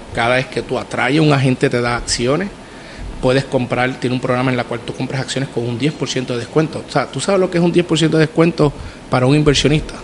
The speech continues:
Eso es todo lo que buscan muchas veces en un, en una inversión.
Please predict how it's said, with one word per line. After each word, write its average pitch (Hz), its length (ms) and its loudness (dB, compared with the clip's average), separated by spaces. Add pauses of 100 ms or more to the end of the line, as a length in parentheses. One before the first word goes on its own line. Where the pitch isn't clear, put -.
(440)
Eso - 180 -2
es - 100 -12
todo 190 240 6
lo 175 100 0
que 143 80 -2
buscan 165 300 2
muchas 151 280 0
veces 160 300 2
en 151 60 0
un, 151 80 0
en - 120 -6
una 143 120 2
inversión. 151 440 2